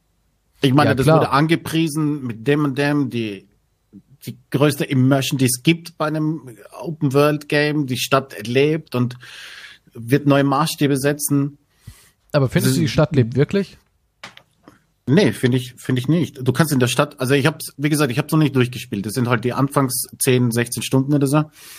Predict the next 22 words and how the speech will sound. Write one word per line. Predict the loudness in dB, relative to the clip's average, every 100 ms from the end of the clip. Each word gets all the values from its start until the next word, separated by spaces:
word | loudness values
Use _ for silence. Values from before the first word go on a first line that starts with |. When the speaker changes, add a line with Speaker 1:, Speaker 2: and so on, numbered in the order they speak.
| -20 -20 -20 _ _ _ -2
Speaker 1:
Ich | 0
hab | 0 0
nichts | 0 -2 -6
gefunden, | -6 -4 -2 0
wo | 2
du | 2 0
irgendwie | -4 -4
interagieren | -6 -2 -2 -2 -2 -2 -2
kannst, | -2 -4 -8 _ _ _ _ _ _ _ _
wie | -2 0
bei | 0
anderen | 0 0 0 2
Games. | 2 0 -2
Ich |
kann | -2
nicht | -2 0
mal | 0
wegen | 2 2
einem | 0 -2
Automaten | -4 0 2 2 -2
was | -4
spielen. | -2 0 0 -2